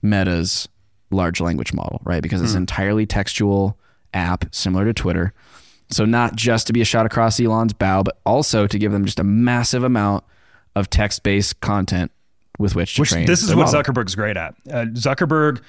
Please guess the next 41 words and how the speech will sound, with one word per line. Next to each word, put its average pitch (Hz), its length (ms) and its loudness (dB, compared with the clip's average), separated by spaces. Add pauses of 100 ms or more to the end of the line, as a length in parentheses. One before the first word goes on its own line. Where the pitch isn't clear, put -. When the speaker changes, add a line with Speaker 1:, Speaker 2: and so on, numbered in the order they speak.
(120)
Speaker 3:
his 147 160 -4
entire 151 360 -2
model 117 340 0
for 104 160 -6
everything 107 340 -2
that 92 80 -4
he's 98 160 -4
done 92 400 -6
over 98 280 -4
time 95 360 -6
is 92 380 -4
about 101 240 -6
data 98 240 -6
collection. - 460 -12
Like, - 100 -20
Speaker 1:
Right. 82 200 -2
Speaker 3:
that's 123 200 -2
how 120 160 0
he's 98 180 -2
made 95 200 -4
all 110 240 -2
of 90 40 -10
his 85 120 -8
billions 73 320 -8
Speaker 1:
And 107 100 4
Speaker 3:
of 104 80 4
Speaker 1:
a 104 60 4
lot 107 180 6
Speaker 3:
dollars. 135 120 2
Speaker 1:
of 123 100 -2
the 123 120 2
nefarious 117 640 2
Speaker 3:
Yeah. - 60 -2
Speaker 1:
parts 113 280 2
of 107 180 0
the 104 360 2
Speaker 3:
Of 101 60 2
Speaker 1:
end 110 80 2
user 117 320 2
Speaker 3:
Facebook. 123 40 4
Speaker 1:
agreement 123 640 0